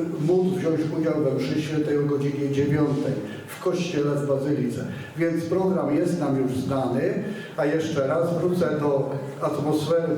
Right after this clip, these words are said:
bożonarodzeniowej. Przed chwilą wyśpiewaliśmy wspólnie, e, kolędę, ciesząc się obecnością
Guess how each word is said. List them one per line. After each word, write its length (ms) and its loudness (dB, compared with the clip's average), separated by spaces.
bożonarodzeniowej. 1080 2
Przed 280 2
chwilą 240 4
wyśpiewaliśmy 920 4
wspólnie, 500 2
e, 840 0
kolędę, 840 2
ciesząc 540 2
się 200 2
obecnością 680 0